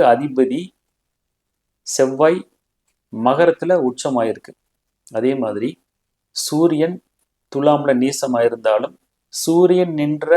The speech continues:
வீட்டின் அதிபதி சுக்கிரன் துலாம் ராசியில ஆட்சியா இருக்கு. அப்போ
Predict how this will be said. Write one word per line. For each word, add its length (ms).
வீட்டின் 440
அதிபதி 520
சுக்கிரன் 560
துலாம் 420
ராசியில 680
ஆட்சியா 480
இருக்கு. 300
அப்போ 220